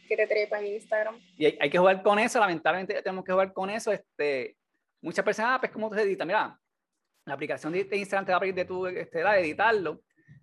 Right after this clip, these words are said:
Speaker 2: O también puedes utilizar, este, Quick de GoPro, eh, creo que es Vi-, Videorama, que también se utiliza.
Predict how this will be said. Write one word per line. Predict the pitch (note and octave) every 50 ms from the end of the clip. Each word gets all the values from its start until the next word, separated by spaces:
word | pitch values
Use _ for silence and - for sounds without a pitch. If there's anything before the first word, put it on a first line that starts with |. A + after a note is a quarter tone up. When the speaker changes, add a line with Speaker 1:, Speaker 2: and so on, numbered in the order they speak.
| _ -
Speaker 2:
O | D#3
también | D#3+ D3+ D#3
puedes | D#3 E3+ F3
utilizar, | F3 F#3 F#3 E3+ E3+ F#3 E3+ F3+
este, | E3+ - - - - - - D#3+ D#3 D#3 D3+ D3+ D3 C#3 C3+ -
Quick | - D#3+ F#3 G3 D#3+
de | C3 D#3+ E3 D#3
GoPro, | D3+ D3 C#3 - - D#3+ F3+ F#3+ G3 G3 F#3+ F#3 F#3 F#3 - - - - -
eh, | - C#3 C#3+ C#3+
creo | D#3 D#3
que | D#3
es | D#3 D3
Vi-, | C#3+ D#3 D3+ D3 C#3+
Videorama, | C3 C3+ C3 B2+ B2+ D3 E3+ F#3 E3+
que | D#3 C#3
también | F#2+ D3 D3 D3
se | C#3+
utiliza. | C3 C#3+ C#3 D#3 - B2 - D3+ C3+ B2